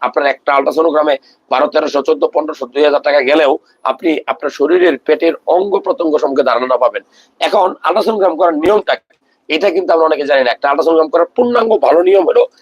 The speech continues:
যে আপনি ছয় থেকে সাত ঘন্টা খালি পেটে থাকবেন। কয় ঘন্টা? ছয় থেকে সাত ঘন্টা খালি পেটে থাকবেন। তাতে কি হবে? এই যে পিত্তথলিটা আছে না, এই পিত্তথলিটা খুব ভালো ক্লিয়ার আসবে। So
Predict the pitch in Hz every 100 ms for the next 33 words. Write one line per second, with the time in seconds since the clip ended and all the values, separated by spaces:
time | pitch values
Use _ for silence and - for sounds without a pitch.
0 | _ _ 131 - 139 156 143 - 156 156
1 | 147 139 - 143 131 135 139 147 147 131
2 | 127 117 104 95 135 139 165 151 - _
3 | _ _ - 175 170 170 175 - 160 143
4 | 160 151 208 - _ _ - 208 220 196
5 | 151 101 101 - 139 - 202 208 - -
6 | _ _ - 220 233 190 - 226 - 214
7 | 180 190 185 185 214 - _ _ - 165
8 | 170 214 214 - 202 180 165 147 156 120
9 | 110 127 147 - _ 135 135 123 120 92
10 | 98 - _ _ 220